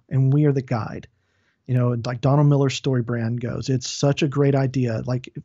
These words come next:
we, we provide the plan. So we provide the tools. So I would say for a church, give them something to invite their friends to. And your Sunday service is not it.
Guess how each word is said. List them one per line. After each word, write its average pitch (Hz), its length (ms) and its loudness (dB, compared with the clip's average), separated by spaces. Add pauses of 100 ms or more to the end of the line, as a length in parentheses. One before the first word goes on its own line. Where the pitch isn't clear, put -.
we, 175 240 2 (200)
we 196 160 4
provide 139 720 0 (460)
the 139 100 2
plan. 139 600 -2 (340)
So 143 200 0
we 143 200 2
provide 123 440 0
the - 80 -14
tools. - 520 -2
So 135 300 -2 (100)
I 156 120 0
would 180 160 2
say 147 200 2
for 127 180 -8
a 113 60 -6
church, 139 560 -4 (520)
give 160 200 2
them 190 160 2
something 151 440 0
to 147 140 -6
invite 127 380 -2
their 143 120 0
friends 120 320 -6
to. 123 420 -4 (480)
And 143 240 4
your 131 160 4
Sunday 190 340 0
service 170 460 -2
is 110 100 -8
not 120 200 -2
it. - 300 -8